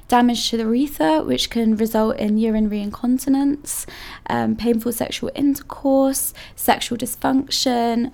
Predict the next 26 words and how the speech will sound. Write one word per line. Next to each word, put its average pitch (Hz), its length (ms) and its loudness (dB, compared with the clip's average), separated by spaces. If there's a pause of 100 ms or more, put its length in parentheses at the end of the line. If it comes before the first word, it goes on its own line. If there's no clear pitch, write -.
(360)
hypersensitivity 226 1300 0
of 202 380 -4
the - 80 -6
genital 202 460 -4
area, 247 600 2 (440)
um, 208 320 4
as 220 240 -4
well 226 140 4
as 220 120 0
increased 226 480 -2
risk 220 240 -4
of 214 100 -8
H 220 240 -4
I 214 120 -2
V, 208 460 0 (100)
um, 202 260 -2
transmission. 220 880 -2 (400)
Infibulation 269 920 4
or 285 100 4
type - 260 -2
three 226 320 0
can 226 220 -4
also 214 920 2
cause 202 720 0
vaginal 208 400 0
obstruction, 277 800 0